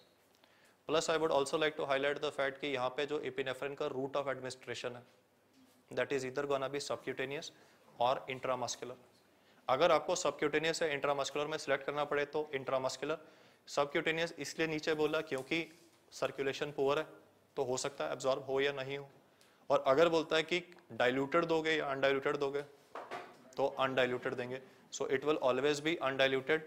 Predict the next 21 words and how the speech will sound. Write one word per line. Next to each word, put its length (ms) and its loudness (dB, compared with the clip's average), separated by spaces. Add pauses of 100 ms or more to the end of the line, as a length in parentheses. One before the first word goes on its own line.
dilute 320 2
नहीं 180 0
करना, 240 0
diluted 500 0
is 60 -2
always 300 0
for 140 0 (300)
cardiac 300 4
arrest, 240 2 (340)
यहाँ 180 2
पे 140 2
हमेशा 320 0 (180)
अनडाइल्यूटेड 520 0
यूज़ 200 -6
किया 160 -4
जाएगा। 260 -6 (800)
So 220 0 (160)
undiluted 720 4
adrenaline 580 0
or 180 -2
epinephrine 500 -2